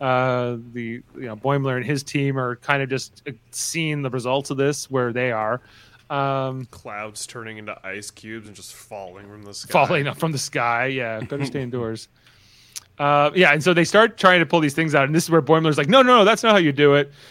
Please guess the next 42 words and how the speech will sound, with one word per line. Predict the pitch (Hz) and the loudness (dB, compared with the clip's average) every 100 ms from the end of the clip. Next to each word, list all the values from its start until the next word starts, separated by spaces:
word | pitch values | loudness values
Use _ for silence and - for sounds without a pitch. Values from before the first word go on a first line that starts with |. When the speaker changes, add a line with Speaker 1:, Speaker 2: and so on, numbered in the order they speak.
| - - | -10 0
Speaker 1:
And | 147 147 147 143 | 2 4 2 -2
any | 175 185 | -2 -2
boss | 156 147 143 143 139 - | 2 6 6 6 2 -4
that | 139 131 | -6 -2
can't | 151 143 143 | -2 -2 -4
train | - 147 147 143 | -6 -4 -2 -2
somebody | 143 135 127 | -2 -2 -2
to | 120 | -4
do | 120 131 | -4 -4
something | 131 123 117 | -4 -6 -8
or | |
trust | - 131 - | -8 -8 -8
somebody | 123 117 | -8 -8
to | 110 | -8
do | 120 | -8
something | 117 110 113 110 110 | -8 -10 -12 -12 -12
is | 110 | -10
not | 120 | -10
worth | 120 113 | -10 -12
their | 101 | -12
salt. | 98 - 123 110 110 _ - - - | -12 -4 0 0 -4 _ -20 -20 -18
So, | - 139 127 123 123 | -4 -2 0 -2 -4
you | 135 | -6
know, | 117 117 | -4 -4
this | 156 | -4
is | 151 | -4
kind | 139 160 | 0 2
of | 147 | 2
what | 131 | -2
the | 110 | -4
point | 131 120 | -6 -6
of | 110 | -8
this | 104 | -6
whole | 117 | -4
episode | 139 127 117 107 101 | -4 -4 -10 -10 -10
is, | 104 101 - | -12 -12 -14
is | 113 | -12
that | 113 | -8
Boimler | 135 139 131 120 | -4 -4 -4 -4
has, | 131 127 113 - - | -2 -2 -6 -12 -10
you | 143 | -10
know | 110 | -10